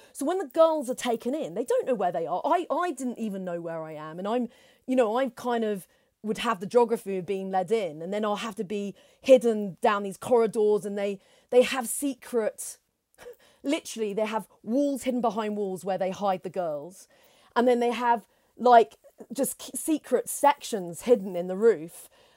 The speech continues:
um, where the girls are hidden away as well. So it's not even like it, you can even navigate it, because it's windy and small in places,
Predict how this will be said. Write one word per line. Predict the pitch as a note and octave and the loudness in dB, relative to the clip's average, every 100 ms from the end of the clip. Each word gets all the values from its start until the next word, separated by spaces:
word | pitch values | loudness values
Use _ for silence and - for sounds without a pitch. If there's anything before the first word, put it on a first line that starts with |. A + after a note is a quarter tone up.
| _ | _
um, | A3 A3 G#3 G#3+ G#3 - _ _ _ _ _ _ | 4 4 2 -2 -6 -10 _ _ _ _ _ _
where | G#3+ B3+ | 6 8
the | A#3 | 6
girls | B3 A#3+ A3 | 6 6 4
are | |
hidden | A3+ G#3+ A3+ | -2 -2 -2
away | G#3+ G3+ | 0 0
as | G3+ | 2
well. | C4 A#3+ F#3 | 4 4 2
So | - B3+ A#3 _ _ _ | 4 4 4 _ _ _
it's | C#4 C4+ | -4 -2
not | D#4 - | -4 -2
even | C#4+ A#3 A#3+ | -4 -2 -4
like | A3+ G3+ - - | -2 -6 -8 -10
it, | - A3+ | -8 -6
you | A3 | -6
can | - A#3 | -6 -4
even | A#3+ G3 G3 | -4 -6 -4
navigate | B3+ C#4+ A#3 F#3+ E3+ - | -2 0 -2 -2 -4 -8
it, | E3+ E3 - | -8 -8 -8
because | G3+ A#3 | -4 -4
it's | G3+ F#3 | -4 -6
windy | F#3+ A#3+ A#3+ A#3 A3+ F3+ G#3+ | -2 0 2 0 -2 -2 -4
and | G3+ | -6
small | - A#3 A#3 A3 | -6 -4 -2 -2
in | G#3+ G#3 | -4 -6
places, | A3 G3+ G3 - G3 F#3+ F3+ - | -6 -4 -6 -6 -6 -6 -8 -14